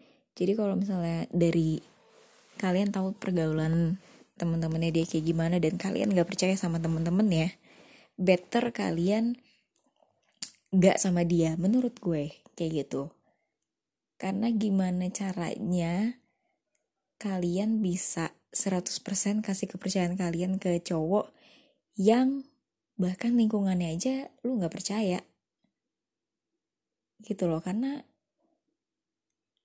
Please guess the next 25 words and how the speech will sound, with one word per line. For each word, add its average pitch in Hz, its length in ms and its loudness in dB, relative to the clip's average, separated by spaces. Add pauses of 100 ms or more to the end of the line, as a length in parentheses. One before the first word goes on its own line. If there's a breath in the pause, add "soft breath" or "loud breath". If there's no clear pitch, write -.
(160)
selain 220 400 0
sama 214 400 0
lo, 202 320 0
kehidupan 196 400 2
sama 196 320 -2
lo, 180 320 -2
dia 220 400 -2
akan 262 320 -6 (640 soft breath)
punya 233 240 2
kehidupan 220 560 0
dengan 208 240 0
teman-temannya 190 720 0
yang 175 160 -2
lo 170 160 -2
tahu 165 240 0
itu. - 480 0 (1800)
Itu 220 160 2
hal 233 160 2
pertama 202 480 -4
yang 190 240 0
jadi 175 320 2
indikasi 175 560 -2
gue 175 480 0 (1400 soft breath)
memilih 175 480 0
cowok. 156 400 -4